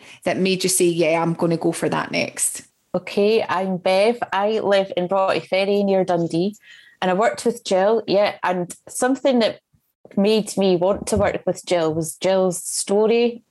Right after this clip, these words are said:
Speaker 2: and how similar it was to mine in terms of her work life balance that she had before she became a coach, um, and it was very similar to mine. I was in a kind of, um, full-time job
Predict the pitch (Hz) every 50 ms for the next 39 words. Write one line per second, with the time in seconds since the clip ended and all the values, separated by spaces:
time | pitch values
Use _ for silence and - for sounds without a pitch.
0 | _ _ - - 175 170 165 185 190 180 170 - - 202 196 190 190 170 - -
1 | 160 175 180 180 175 - - - - - 180 180 185 196 202 208 208 208 208 -
2 | - - - - _ - 190 185 175 180 - 190 185 185 185 185 180 170 - -
3 | - 175 175 170 170 170 165 160 - _ _ _ _ _ _ _ - - - -
4 | 165 165 160 180 202 - - - - - 202 202 196 202 196 196 - - - 175
5 | - _ _ _ _ _ _ - 190 190 185 185 190 190 180 190 185 - - -
6 | - 175 175 180 180 170 - - 170 165 - 180 185 185 190 190 185 - _ _
7 | _ _ _ _ _ _ - - - 185 170 - - 190 185 180 - - - 160
8 | - - - - 226 226 208 - - - - - - - - - - 175 185 180
9 | 175 175 165 170 151 - - 175 180 175 175 175 - - 185 - 165 - 190 185
10 | 175 175 - - 170 180 175 165 165 - - - 185 180 175 160 156 - - -
11 | 175 175 175 170 165 165 165 180 170 175 170 165 156 156 - - 175 175 165 165
12 | 160 _ - - - - - - _ _ _ _ - 180 185 175 175 170 160 -
13 | - 208 196 190 180 190 - 196 190 185 185 185 180 170 - 185 185 190 185 185
14 | 185 180 180